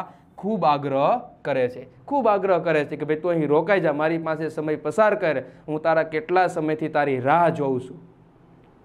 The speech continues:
પણ મિત્રો સાથે હોવાથી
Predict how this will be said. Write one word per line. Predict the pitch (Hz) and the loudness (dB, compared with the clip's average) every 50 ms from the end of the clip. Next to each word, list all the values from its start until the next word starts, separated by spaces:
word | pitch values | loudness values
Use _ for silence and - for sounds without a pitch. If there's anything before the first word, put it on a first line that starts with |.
| _ - - - - - - - | _ -20 -20 -20 -20 -20 -18 0
પણ | - 269 277 269 226 | 2 4 4 6 4
મિત્રો | 214 220 220 220 254 277 285 285 | 4 2 2 4 4 4 4 4
સાથે | 269 - 226 196 185 190 - 202 170 170 185 214 240 - - - - - _ - | 2 2 2 2 2 2 0 2 4 4 4 2 0 -2 -8 -16 -20 -20 _ 0
હોવાથી | 151 165 175 202 202 202 208 240 247 262 | 2 4 4 4 4 2 0 -4 -4 -4